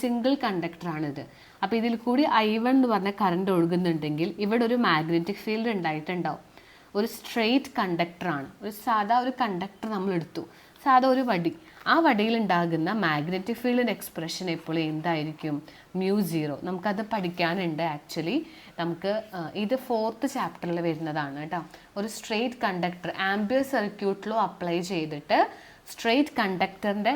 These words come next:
മാഗ്നറ്റിക് ഫീൽഡിൻ്റെ എക്സ്പ്രഷൻ ഡിറൈവ് ചെയ്യാനുണ്ട്. അതിൽ നിന്ന് വന്നതാണ് ഈ ഇക്വേഷൻ. പിന്നെ എന്തിൻ്റെ ഇക്വേഷനാണ്? മാഗ്നറ്റിക് ഫീൽഡ്,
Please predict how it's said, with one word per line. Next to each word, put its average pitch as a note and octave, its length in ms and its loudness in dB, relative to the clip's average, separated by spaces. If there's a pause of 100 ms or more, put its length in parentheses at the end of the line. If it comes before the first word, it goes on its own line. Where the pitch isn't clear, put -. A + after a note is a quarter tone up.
(140)
മാഗ്നറ്റിക് F3+ 540 -2
ഫീൽഡിൻ്റെ A3 400 -2
എക്സ്പ്രഷൻ F3+ 560 -8
ഡിറൈവ് E3 380 0
ചെയ്യാനുണ്ട്. E3+ 500 -2 (460)
അതിൽ F3+ 200 2
നിന്ന് B3+ 180 0
വന്നതാണ് D#3+ 400 -4 (140)
ഈ - 20 0 (100)
ഇക്വേഷൻ. C#3+ 420 -8 (220)
പിന്നെ G3+ 200 0
എന്തിൻ്റെ G3+ 320 0
ഇക്വേഷനാണ്? A3+ 600 0 (480)
മാഗ്നറ്റിക് E3+ 720 -2 (100)
ഫീൽഡ്, F#3+ 460 0